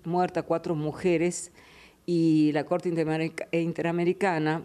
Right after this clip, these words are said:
condenó al Estado de México que donde haya víctima de femicidio se tiene que levantar un monumento en homenaje a las víctimas para recordar, este, que allí hubo un femicidio.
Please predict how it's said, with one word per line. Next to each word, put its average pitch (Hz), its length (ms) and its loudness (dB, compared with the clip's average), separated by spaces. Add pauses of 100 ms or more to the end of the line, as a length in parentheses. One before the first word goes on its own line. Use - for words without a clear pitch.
(100)
condenó 170 840 2
al 147 140 -2
Estado 156 380 0
de 147 100 0
México 151 640 -2
que 147 140 -2
donde 143 300 -2
haya 185 260 -2
víctima 151 540 -2
de 139 120 -2
femicidio 151 800 0 (240)
se 165 200 -2
tiene 202 320 0
que 165 140 -2
levantar 151 720 -2 (360)
un 220 160 2
monumento 170 960 0 (220)
en 151 200 -2
homenaje 170 680 0
a 143 40 -2
las 139 220 -6
víctimas 160 720 0 (340)
para 147 180 0
recordar, 160 840 -2 (400)
este, 147 1000 2
que - 140 0
allí 190 380 0
hubo 202 180 2
un 170 160 0
femicidio. 143 880 0